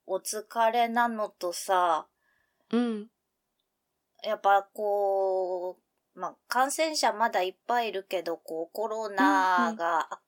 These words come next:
Speaker 1: 明けてさ、こう、
Speaker 2: うん。
Speaker 1: 通常に戻ろうとしてきてるじゃない。
Speaker 2: そうね。確かに。
Speaker 1: まあ、それの弊害って言っ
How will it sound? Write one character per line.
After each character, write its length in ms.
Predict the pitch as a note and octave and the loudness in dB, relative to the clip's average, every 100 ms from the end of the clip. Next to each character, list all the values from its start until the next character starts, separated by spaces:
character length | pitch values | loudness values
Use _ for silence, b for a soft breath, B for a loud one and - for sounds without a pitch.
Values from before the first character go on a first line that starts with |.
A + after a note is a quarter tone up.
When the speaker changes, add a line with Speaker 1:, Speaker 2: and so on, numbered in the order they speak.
| _ - | _ -14
Speaker 1:
明 80 | - | -6
け 140 | G#3 | -6
て 280 | - G#3+ G#3+ | -6 -6 -6
さ、 420 | - B3+ A3 D#3+ - _ - _ _ _ | -4 2 2 2 -2 _ -20 _ _ _
こ 200 | - F#3+ | -8 2
う、 40 | A#3 | 4
Speaker 2:
う 20 | |
ん。 40 | |
Speaker 1:
通 220 | D#4 D4 | 6 4
常 240 | F#3 B3+ B3+ | 4 4 2
に 380 | A#3+ B3+ B3+ B3 | 0 -6 -6 -4
戻 400 | A#3 B3+ C#4 C#4+ | -2 2 6 6
ろ 180 | D#4+ | 6
う 80 | D4 | 4
と 140 | A3 G#3 | 0 -2
し 100 | - | -2
て 140 | B3 | -2
き 160 | - B3+ | -4 0
て 160 | C#4+ | 2
る 160 | C#4 C#4 | 2 4
じ 80 | B3 | 4
ゃ 100 | G#3+ | 4
な 240 | F#3+ F3 | 2 2
い。 240 | D3+ - _ _ _ - | 0 -4 _ _ _ -12
Speaker 2:
そ 420 | - F#4+ F#4+ D4+ | 2 6 8 6
う 40 | G3+ | 2
ね。 440 | F3 C4 D4+ D#4 _ _ - | 4 6 6 2 _ _ -8
確 320 | C4+ C4+ - | -4 -4 -6
か 160 | G#3+ F3 | -6 -4
に。 280 | A2 A#1 _ _ _ _ _ _ _ | -6 -10 _ _ _ _ _ _ _
Speaker 1:
ま 160 | - | -14
あ、 40 | - | -8
そ 220 | - A#3+ | -6 -2
れ 140 | C4+ | 0
の 680 | C4+ C4+ C4+ C4 C4 C4 C4 | 2 2 4 4 4 2 -2
弊 320 | - C#4 C#4+ | -2 0 2
害 220 | D4 D4+ | 4 2
っ 20 | C#4+ | 2
て 220 | - | -2
言 80 | |
っ 20 | D4 | -2